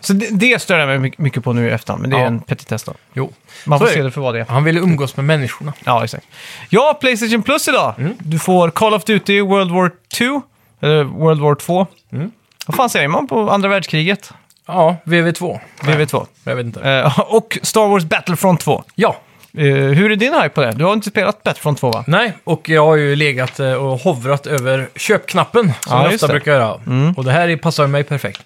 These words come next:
Speaker 1: Ja.
Speaker 2: Jag är väldigt hype på just Star Wars. Jag vet, många var besvikna på det här. Jag antar att det är för
Speaker 1: Mm.
Speaker 2: många som redan äger de här spelen.
Speaker 1: Ja.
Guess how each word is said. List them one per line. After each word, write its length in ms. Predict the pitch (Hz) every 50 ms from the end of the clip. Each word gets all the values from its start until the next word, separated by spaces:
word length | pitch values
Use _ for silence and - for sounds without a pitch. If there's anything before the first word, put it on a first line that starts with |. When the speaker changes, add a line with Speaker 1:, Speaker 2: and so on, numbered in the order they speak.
| _ -
Speaker 1:
Ja. 180 | - 131 160 202
Speaker 2:
Jag 80 | 120 135
är 40 | 156
väldigt 460 | 143 165 170 151 135 135 180 190 -
hype 260 | 135 101 - - - - -
på 100 | 139 135
just 120 | 120 -
Star 100 | - 135
Wars. 160 | 123 135 -
Jag 80 | 180 185
vet, 140 | 190 160 160
många 240 | 202 208 185 175
var 140 | 190 208 196
besvikna 460 | 160 170 - - 175 143 - - 175
på 120 | 185 - 175
det 60 | 143
här. 60 | 113
Jag 80 | 120 139
antar 180 | 143 - 139
att 80 | 139 -
det 80 | - 139
är 40 |
för 160 | 131 - 151 139
Speaker 1:
Mm. 100 | 127 - - _ _ - - - - - 160
Speaker 2:
många 200 | 165 156 143 123
som 140 | - 151 143
redan 120 | 131 139 -
äger 240 | 139 131 123 123 165
de 80 | 190 190
här 80 | 131
spelen. 320 | 117 - - - - - - _ _ - -
Speaker 1:
Ja. 240 | 135 127 127 135